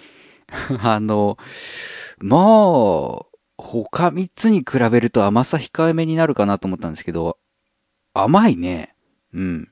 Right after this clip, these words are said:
まあ、新ルチュー自体がだいぶ甘いお酒っていうのもあると思うんですけど、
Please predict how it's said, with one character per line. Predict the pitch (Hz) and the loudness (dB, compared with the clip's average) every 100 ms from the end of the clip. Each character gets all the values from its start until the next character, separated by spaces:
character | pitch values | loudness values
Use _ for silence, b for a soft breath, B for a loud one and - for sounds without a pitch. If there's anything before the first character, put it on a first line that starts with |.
| _ _ _ _ _ _ _ _ _ _ _ | _ _ _ _ _ _ _ _ _ _ _
ま | 117 101 | 0 0
あ、 | |
新 | - - 185 240 | 0 -4 2 2
ル | 294 | 2
チ | - | 0
ュ | 294 | 0
ー | |
自 | 107 | 2
体 | 110 101 | 0 0
が | 85 | -2
だ | 85 98 | -2 -2
い | |
ぶ | 110 | 2
甘 | 139 156 | 2 2
い | 113 | -2
お | |
酒 | - 90 85 | -4 -10 -10
っ | 87 | -8
て | - | -6
い | |
う | 87 | -6
の | |
も | 82 | -4
あ | 87 | -6
る | - | -6
と | 85 | -8
思 | 82 | -8
う | |
ん | |
で | 78 | -12
す | - | -10
け | 95 | -2
ど、 | 214 | 0